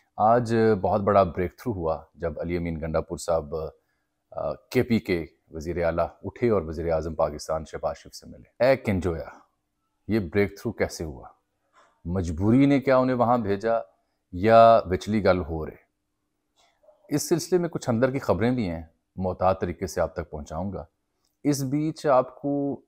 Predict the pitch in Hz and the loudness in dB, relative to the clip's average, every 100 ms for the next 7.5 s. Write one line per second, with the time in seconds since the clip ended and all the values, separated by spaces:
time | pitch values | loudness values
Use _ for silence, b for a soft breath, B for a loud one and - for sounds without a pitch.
0 | _ - - 107 123 135 120 123 110 113 | _ -16 -4 0 0 -2 -4 -2 0 0
1 | 113 113 113 - _ - 104 - 92 - | 0 -2 -6 -10 _ -12 -12 -10 -10 -8
2 | 110 104 95 95 95 92 92 82 - - | -6 -2 0 0 0 -2 -6 -8 -14 -4
3 | 92 90 90 - _ _ 85 85 - 85 | -2 0 -2 -6 _ _ -6 -6 -6 -10
4 | - - 78 78 107 107 _ _ _ _ | -10 -14 -14 -8 -8 -10 _ _ _ _
5 | _ _ _ _ _ _ _ - 85 90 | _ _ _ _ _ _ _ -10 -6 -6
6 | 85 - 110 113 113 104 95 98 92 87 | -6 -4 -2 -2 -2 -6 -4 -2 -2 -4
7 | 87 78 - 71 67 | -6 -10 -12 -16 -16